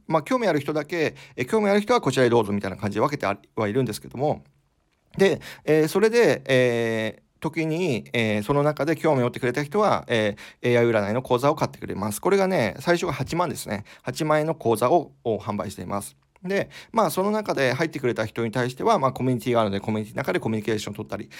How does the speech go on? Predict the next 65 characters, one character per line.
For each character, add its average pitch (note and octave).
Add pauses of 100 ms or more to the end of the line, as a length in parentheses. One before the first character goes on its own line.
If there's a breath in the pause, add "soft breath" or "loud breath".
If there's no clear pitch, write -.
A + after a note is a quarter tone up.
(160 loud breath)
あ -
る G3+
い -
は、 E3+
あ B2+
の A2+
ー、 - (720)
そ C3+
の B2
メ C3
ル D#3
マ E3
ガ E3
に F#3
入 C#3
っ -
て C3
き-、 A2+
く -
れ A2+
た G#2+
人 A2+
に G#2
対 G#2
し G2+
て、 G2+ (280 loud breath)
え A2
ー、 G#2+
い C3
ろ C3
ん C#3+
な C#3
こ C3+
う B2
最 D3+
新 D#3
の、 F3
お A2
ー、 G#2+
こ A#2
と A2+
を F#2+
ご A#2
案 A2+
内 A2
し G#2
て A#2
る A2+
っ -
て G#2+
言 G2+
っ -
た G#2
ん G#2
で G2+
す -
け G#2+
ど、 -
例 B3+
え -
ば、 C3
ま G#2+
あ、 -
新 D3
し -